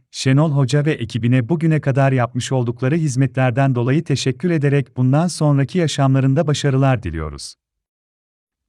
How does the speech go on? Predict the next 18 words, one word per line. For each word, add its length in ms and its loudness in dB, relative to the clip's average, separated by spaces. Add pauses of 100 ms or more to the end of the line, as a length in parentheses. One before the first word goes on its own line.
(140)
Geçen 340 2
sezon 480 2
bize 220 0
güzel 400 0
bir 100 2
şampiyonluk 680 2
yaşattılar. 720 -6 (1400)
Biz 300 -2
kendilerinden 720 2
memnunduk, 720 0
sezona 520 0
da 120 0
kendileriyle 640 0
başladık 580 -2
ama 220 2
işler 360 0
yolunda 340 2
gitmedi. 540 -6